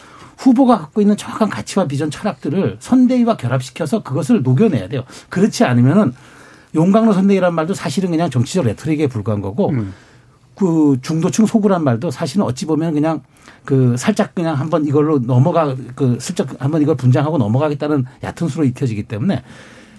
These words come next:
Speaker 1: 오히려 이거는 저는 윤석열 후보가 남 사 개월 캠페인 동안에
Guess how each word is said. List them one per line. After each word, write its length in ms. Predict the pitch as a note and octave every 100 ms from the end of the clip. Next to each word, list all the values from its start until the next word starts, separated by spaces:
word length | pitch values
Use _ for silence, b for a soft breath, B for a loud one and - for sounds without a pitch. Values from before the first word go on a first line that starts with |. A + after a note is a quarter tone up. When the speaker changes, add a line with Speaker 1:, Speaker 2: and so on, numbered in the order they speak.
| B -
Speaker 1:
오히려 300 | D#3+ G3 G#3+
이거는 260 | D#3 F3
저는 420 | D#3 C3 E3 C3+ C3+
윤석열 380 | C#3+ E3+ D#3+
후보가 220 | D3+ D#3 C#3
남 180 | A2+ D3
사 160 | -
개월 160 | F3+ E3+
캠페인 440 | - F#3+ F3+ F3
동안에 420 | D#3 C#3+ C#3+ F3